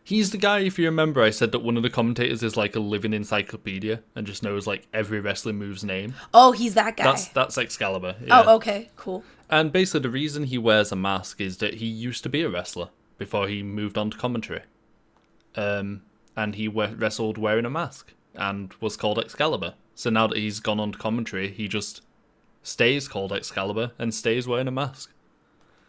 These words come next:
Speaker 1: It's just his
Speaker 2: I
Speaker 1: choice. That's
Speaker 2: figured
Speaker 1: what he wants
Speaker 2: there
Speaker 1: to
Speaker 2: was
Speaker 1: do.
Speaker 2: some reason like that, but it's more like the type of mask just looks like it would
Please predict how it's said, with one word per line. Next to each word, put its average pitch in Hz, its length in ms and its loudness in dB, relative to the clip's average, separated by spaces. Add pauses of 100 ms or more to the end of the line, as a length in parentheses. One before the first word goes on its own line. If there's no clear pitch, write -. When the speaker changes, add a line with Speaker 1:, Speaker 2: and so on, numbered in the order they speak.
(600)
Speaker 1:
It's 98 120 -14
just 98 240 -8
his 98 440 -6
Speaker 2:
I 240 100 8
Speaker 1:
choice. 214 60 2
That's - 100 0
Speaker 2:
figured 277 360 4
Speaker 1:
what - 60 -2
he - 40 -4
wants 202 180 -6
Speaker 2:
there 302 120 6
Speaker 1:
to 302 60 4
Speaker 2:
was 285 100 4
Speaker 1:
do. - 60 2
Speaker 2:
some 285 200 2
reason 302 340 -4
like 302 180 -2
that, 285 220 2
but 269 80 2
it's 233 100 -2
more 285 120 6
like 269 140 4
the 254 80 -2
type 262 240 0
of 233 100 -2
mask 214 220 2
just 220 160 -2
looks 208 240 -4
like 202 240 0
it - 120 -4
would 202 280 -4